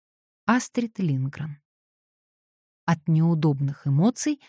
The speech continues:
перейдём к более приятным переживаниям, задача которых — сообщить нам, что у нас получилось,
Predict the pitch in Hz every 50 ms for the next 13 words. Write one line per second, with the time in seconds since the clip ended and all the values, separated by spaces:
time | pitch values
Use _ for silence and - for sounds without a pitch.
0 | _ - - - _ - 240 247 262 240 285 320 320 269 180 156 147 170 214 247
1 | 247 262 262 254 - - 214 185 151 135 135 135 - 151 139 139 135 - 156 147
2 | 147 139 135 147 143 135 135 160 170 170 - - - _ _ - - - - -
3 | 147 170 160 143 143 139 - - 160 - - 165 - - 214 233 196 156 - -
4 | - - - - - - - - 180 165 170 170 - - - 247 233 - 170 147
5 | 135 131 - - - 165 151 147 151 165 190 208 202 - - - _ - 175 175
6 | 175 165 151 - - - 180 151 127 160 175 - - -